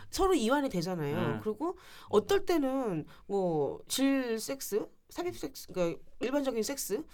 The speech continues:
Speaker 1: 그걸 원하고 싶을 때는 그렇게 이제 이루어지다가 이제 "오늘은 우리가 그거 한번 해볼까?" 하면은 다시 이제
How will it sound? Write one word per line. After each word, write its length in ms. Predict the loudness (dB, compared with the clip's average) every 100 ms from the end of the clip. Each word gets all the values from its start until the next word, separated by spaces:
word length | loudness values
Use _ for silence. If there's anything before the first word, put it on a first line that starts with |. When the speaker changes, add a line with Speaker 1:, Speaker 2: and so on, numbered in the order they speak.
| -16
Speaker 1:
그걸 200 | -4 2 4
원하고 300 | 4 2 -2
싶을 240 | -8 -4
때는 220 | -2 -2
그렇게 320 | -4 -8 -6
이제 200 | -6 -4 -4
이루어지다가 840 | -2 -2 -2 -2 -4 -2 -2 -6 -10 -16 -16 -16 -10
이제 160 | -4 -2
"오늘은 280 | 0 0 0
우리가 200 | -2 -2
그거 160 | -2 -4
한번 200 | -4 -4
해볼까?" 320 | -4 -4 -4
하면은 520 | -2 -4 -4 -4 -6
다시 360 | -6 -6 -4 -6
이제 320 | -4 -6